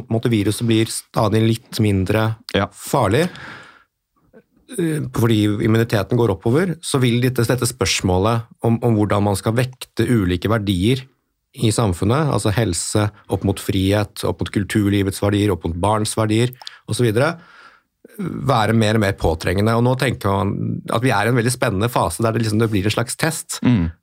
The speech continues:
Speaker 1: på, på hvor, hvor står vi nå i for, i denne verdi, eh, vurderingen.
Speaker 2: Mm.
Speaker 1: Eh,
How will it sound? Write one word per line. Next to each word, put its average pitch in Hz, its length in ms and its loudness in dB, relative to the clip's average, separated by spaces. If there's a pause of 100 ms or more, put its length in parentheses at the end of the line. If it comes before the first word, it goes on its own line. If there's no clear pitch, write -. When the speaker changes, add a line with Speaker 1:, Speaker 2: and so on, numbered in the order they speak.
(240)
Speaker 1:
på, 120 120 2 (180)
på 120 160 0 (420)
hvor, 107 180 4 (120)
hvor 117 260 2
står 98 320 0
vi 117 60 4
nå 101 200 2 (140)
i 117 40 0
for, - 200 -2
i 120 80 0
denne 104 240 2
verdi, 92 460 -2 (320)
eh, 101 460 2
vurderingen. 98 600 -2 (280)
Speaker 2:
Mm. 135 220 4
Speaker 1:
Eh, 107 360 2